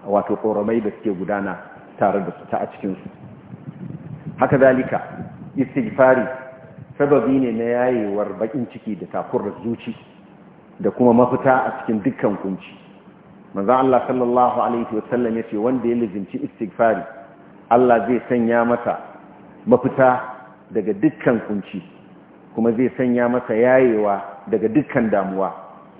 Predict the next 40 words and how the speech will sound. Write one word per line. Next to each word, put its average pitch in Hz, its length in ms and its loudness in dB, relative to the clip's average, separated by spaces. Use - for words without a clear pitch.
kuma 113 220 0
zai 107 180 2
azurta 104 400 -4
shi 104 160 -10
ta - 60 -4
inda 117 260 0
baya 98 360 0
tsammani." 87 360 -10
Wannan 120 260 2
hadi-, 107 300 -2
wannan 120 400 2
riwayar 110 440 6
da 98 60 -10
ta 127 160 -2
zo 123 160 4
daga 110 280 2
an-, 104 220 -4
da - 120 0
aka 127 200 0
ruwaito 135 420 2
daga 113 240 0
Annabi 110 300 -6
sallallahu 113 560 -4
alaihi 104 320 -8
wasallam, 123 440 -2
Alqur'ani 113 640 -2
ya 117 80 0
nemi 107 120 -4
mata 107 240 -6
shaida, 135 380 0
inda 113 280 -2
Allah 110 320 -2
ya 110 140 -2
ce, 107 220 -4
"Duk 147 120 2
wanda 147 220 2
ya 110 60 0
ji 110 100 -6
tsoron 104 340 -6
Allah, 107 320 -2